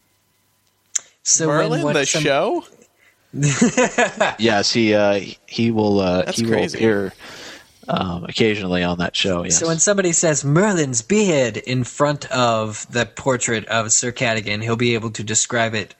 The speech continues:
Speaker 1: in its very, uh, down to its very detail.
Speaker 3: Yeah, I would
Speaker 1: Well,
Speaker 3: think so.
Speaker 1: actually, Merlin's beard was quite short. It was more of a goatee, really,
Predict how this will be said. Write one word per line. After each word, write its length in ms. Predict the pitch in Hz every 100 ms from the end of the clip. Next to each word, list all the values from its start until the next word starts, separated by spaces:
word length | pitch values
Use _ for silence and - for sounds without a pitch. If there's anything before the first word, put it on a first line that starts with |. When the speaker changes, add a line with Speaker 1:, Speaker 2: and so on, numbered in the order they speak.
| _
Speaker 1:
in 160 | 107
its 160 | 104 101
very, 300 | 110 113 104 - - _
uh, 200 | 98 101
down 240 | 107 110
to 60 | 107
its 120 | 101
very 220 | 110 110
detail. 440 | 107 110 - 80 - _ _ -
Speaker 3:
Yeah, 320 | 98 190 294 - _ _ _
I 100 | 110
would 120 | 131
Speaker 1:
Well, 80 | 165 233
Speaker 3:
think 40 |
so. 40 | 233
Speaker 1:
actually, 480 | 262 330 123 117 110
Merlin's 500 | 127 139 143 143 127
beard 260 | 143 139
was 140 | 135 127
quite 280 | - 185
short. 420 | - 113 107 110 131
It 20 |
was 140 | 147
more 160 | 180 175
of 80 | 131
a 60 |
goatee, 440 | 127 123 110 120 110
really, 340 | 107 104 110